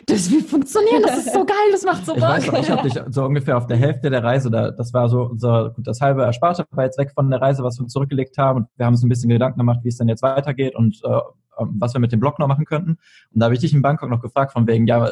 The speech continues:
Speaker 2: was würden wir denn machen, wenn das nicht klappt?" Und dann weiß ich noch, wie Anja vor mir stand und einfach gesagt hat, "Das wird klappen." So,
Speaker 1: <laughs> Wir
Speaker 2: müssen
Speaker 1: müssen,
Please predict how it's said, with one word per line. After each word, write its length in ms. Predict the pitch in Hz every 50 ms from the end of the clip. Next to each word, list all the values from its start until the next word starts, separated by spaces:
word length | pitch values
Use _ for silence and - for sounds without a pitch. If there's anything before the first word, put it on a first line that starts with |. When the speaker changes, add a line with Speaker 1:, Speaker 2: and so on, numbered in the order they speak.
| -
Speaker 2:
was 200 | 123 120 120 -
würden 200 | - 139 139 143
wir 60 | 135
denn 120 | 123 120 117
machen, 260 | 131 139 135 147 127
wenn 120 | 127 123
das 160 | 123 117 120 143
nicht 200 | 147 - - _ _ _ - - -
klappt?" 260 | 117 110 - _ _ - -
Und 80 | 113
dann 120 | 113 110 110
weiß 120 | 123 123
ich 40 | 120 127
noch, 80 | 120
wie 100 | 127 135
Anja 200 | 120 123 135 127
vor 140 | - 139 143
mir 100 | 143 147
stand 260 | - - 151 147 151
und 60 | 147
einfach 200 | 131 120 127 139
gesagt 260 | - - 135 135 - -
hat, 160 | 139 135 139 _ _ _ _ _ _ _ _ -
"Das 100 | 117 110
wird 120 | 127 -
klappen." 240 | - 196 - 208 - _ _ _ _ _ - - - - - - _ _ - -
So, 160 | 208 226 254
Speaker 1:
<laughs> 260 | 254 - 302 302 -
Wir 100 | - 277
Speaker 2:
müssen 180 | 269 - 427 202 175
Speaker 1:
müssen, 140 | 165 -